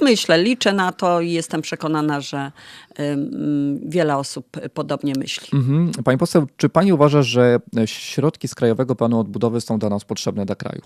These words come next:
Speaker 1: Panie redaktorze, no oczywiście, że są potrzebne i nie tylko,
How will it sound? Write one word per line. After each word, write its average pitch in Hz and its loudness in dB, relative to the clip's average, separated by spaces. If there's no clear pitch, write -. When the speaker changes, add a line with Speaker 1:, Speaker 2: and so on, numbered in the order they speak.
Speaker 1:
Panie 170 0
redaktorze, 151 -6
no 143 -4
oczywiście, 143 -6
że 139 -6
są 143 -6
potrzebne 139 -6
i 151 -4
nie 156 0
tylko, 165 -6